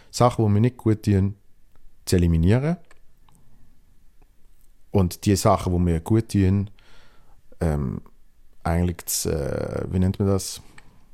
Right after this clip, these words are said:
Zu ausweiten. Ja, äh, auszuweiten. Und ich mache jetzt zum Teil völlig, eben, eigentlich blödsinnige Büroarbeit,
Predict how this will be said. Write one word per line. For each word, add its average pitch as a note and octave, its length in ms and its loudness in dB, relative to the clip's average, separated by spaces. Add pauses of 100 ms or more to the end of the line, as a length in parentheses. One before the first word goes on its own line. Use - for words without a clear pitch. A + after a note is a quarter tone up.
(1800)
Zu - 140 -2
ausweiten. C#3 500 0 (360)
Ja, G2 320 2 (180)
äh, F2+ 360 -2
auszuweiten. F2+ 520 -4 (140)
Und G2 540 -2 (2500)
ich G2+ 160 -2
mache G#2 240 2
jetzt - 160 -4
zum G#2+ 140 2
Teil G2 420 2 (220)
völlig, A2+ 420 -2 (340)
eben, G2 260 -4 (840)
eigentlich G#2 640 0
blödsinnige G2+ 880 2
Büroarbeit, G2 880 -2